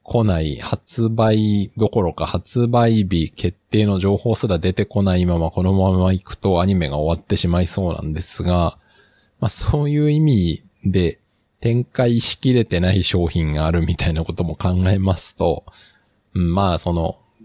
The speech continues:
極限のアニメ化も含めてですね、この大の大冒険という一連の企画、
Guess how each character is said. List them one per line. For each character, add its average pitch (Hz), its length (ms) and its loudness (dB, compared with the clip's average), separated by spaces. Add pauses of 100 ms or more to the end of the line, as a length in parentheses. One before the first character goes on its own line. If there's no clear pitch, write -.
(180)
極 98 220 -4
限 92 180 2
の 90 120 2
ア 90 40 2
ニ 92 140 2
メ 92 140 4
化 92 180 -2
も 90 140 2
含 - 280 -2
め 85 80 0
て - 140 -8
で 67 100 -6
す - 140 -10
ね、 82 260 -8 (600)
こ 120 100 -6
の 98 120 0
大 104 220 2
の 80 160 0
大 85 300 0
冒 98 280 2
険 90 360 -4 (560)
と 135 120 0
い 139 240 4
う 131 60 2
一 107 380 0
連 101 400 2
の 95 140 2
企 - 200 -12
画、 104 400 -2